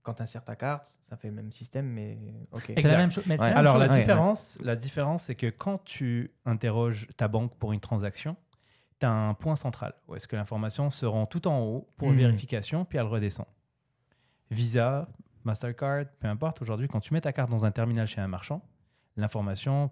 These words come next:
Speaker 3: part à la banque pour validation, chez Visa, chez Mastercard. Après, eux, ils interrogent la banque directement, directement, pour vérifier les fonds avant d'autoriser la transaction. Avec la blockchain, c'est un peu plus différent. C'est que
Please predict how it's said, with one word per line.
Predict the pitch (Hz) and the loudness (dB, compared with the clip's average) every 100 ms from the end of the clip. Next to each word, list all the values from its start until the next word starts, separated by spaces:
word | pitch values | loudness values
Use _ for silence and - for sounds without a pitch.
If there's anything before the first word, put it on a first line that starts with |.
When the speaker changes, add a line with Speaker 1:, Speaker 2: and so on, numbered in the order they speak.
| - | -2
Speaker 3:
part | 135 131 123 - | 2 2 0 -4
à | 113 | -2
la | 101 | 0
banque | 110 120 - | 0 -2 -4
pour | 113 101 | -4 -2
validation, | 104 101 98 104 98 | -2 -4 -6 -8 -10
chez | - | -6
Visa, | 104 98 104 | -6 -6 -8
chez | - | -8
Mastercard. | 101 - 110 120 123 120 | -12 -12 -6 -2 -2 -4
Après, | - - 120 120 | -8 -6 -6 -2
eux, | 123 | -2
ils | 110 | -2
interrogent | 98 104 107 104 | -4 -6 -8 -6
la | 104 | -6
banque | 104 104 - _ _ _ _ _ | -8 -10 -16 _ _ _ _ _
directement, | 104 110 90 110 104 104 | -6 -6 -4 -6 -6 -6
directement, | 101 98 - 107 143 - - _ | -8 -10 -8 -4 -6 -8 -20 _
pour | - 131 | -4 0
vérifier | 120 107 - 104 | 0 0 -4 -6
les | 98 | -4
fonds | 139 - | -4 -2
avant | 123 117 | 0 0
d'autoriser | 107 - 104 107 | 0 -2 -2 -4
la | |
transaction. | 101 101 92 87 - - _ _ _ _ _ _ _ _ _ | -6 -8 -8 -10 -14 -18 _ _ _ _ _ _ _ _ _
Avec | - 110 | -4 -2
la | 127 | 0
blockchain, | 110 104 - 156 | 0 0 2 2
c'est | 104 | 2
un | |
peu | 104 | 0
plus | 107 120 | 0 -2
différent. | 104 117 113 - | -2 -4 -4 -10
C'est | - 110 | -12 -12
que | - 104 101 | -4 -2 -2